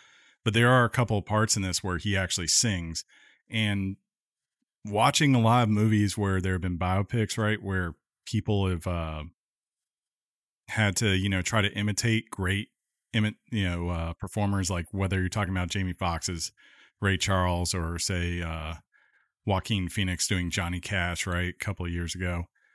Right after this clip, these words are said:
This is, like, one of the few times where it took me a second when I heard him to start singing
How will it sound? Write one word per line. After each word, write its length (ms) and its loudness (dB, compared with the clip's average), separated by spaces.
This 340 4
is, 320 2
like, 400 4
one 280 2
of 60 0
the 60 -6
few 160 2
times 440 0
where 480 -2
it 160 2
took 340 0
me 180 6
a 60 6
second 480 4
when 120 2
I 60 0
heard 340 0
him 200 4
to 80 0
start 360 0
singing 560 4